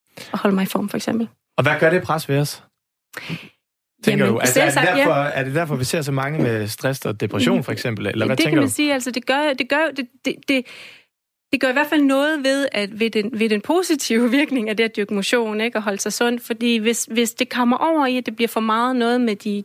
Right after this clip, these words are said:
Speaker 1: de ydre værdier, så kan det jo føre til nogle, nogle selvbebrejdelser, hvis man synes, man ikke gør det nok, ikke? Altså mange gange om ugen, eller gør det godt nok, eller så godt nok ud, når man gør det, eller ikke opnår den der flotte krop. Øhm,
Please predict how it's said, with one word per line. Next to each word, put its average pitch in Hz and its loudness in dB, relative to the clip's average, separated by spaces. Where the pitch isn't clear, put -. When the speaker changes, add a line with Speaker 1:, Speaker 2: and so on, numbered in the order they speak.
Speaker 1:
de 233 -2
ydre 285 4
værdier, 233 0
så - 0
kan 269 -2
det 240 0
jo 226 2
føre 233 0
til 254 0
nogle, 208 0
nogle 214 0
selvbebrejdelser, 220 -2
hvis 214 -4
man 214 0
synes, 247 0
man 220 2
ikke 240 -4
gør 220 2
det 214 -4
nok, 226 0
ikke? 233 -6
Altså 202 -4
mange 220 2
gange 226 0
om 220 -2
ugen, 226 0
eller 208 -2
gør 208 0
det 214 -4
godt 233 0
nok, 220 0
eller 214 0
så 208 -2
godt 233 0
nok 226 0
ud, 226 2
når 208 0
man 190 0
gør 202 2
det, 220 2
eller 202 2
ikke 226 -2
opnår 226 0
den 214 2
der 208 2
flotte 226 -2
krop. 226 -4
Øhm, 196 0